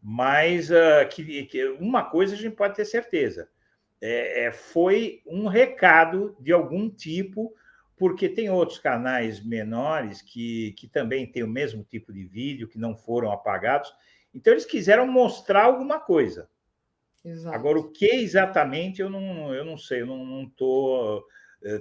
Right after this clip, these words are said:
Speaker 1: tendo, eu não tenho certeza ainda do que foi, eu tenho essas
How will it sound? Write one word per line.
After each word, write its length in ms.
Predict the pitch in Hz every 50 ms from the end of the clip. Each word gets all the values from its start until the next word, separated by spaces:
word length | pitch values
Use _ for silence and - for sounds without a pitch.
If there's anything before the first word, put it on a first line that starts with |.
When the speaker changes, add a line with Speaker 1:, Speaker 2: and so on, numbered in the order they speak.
| -
Speaker 1:
tendo, 320 | - 131 127 131 131 135 127
eu 120 | 120 127
não 180 | 135 139 131 -
tenho 180 | 147 151 156
certeza 720 | 147 - - 175 156 - - - 143 151 160 156 139 139
ainda 260 | 123 117 123 139 135
do 120 | 131 131 139
que 100 | - 160
foi, 260 | - - - 113 98
eu 60 | 92 90
tenho 280 | - 107 110 117 123
essas 640 | 127 139 135 - - - - - - - - _ _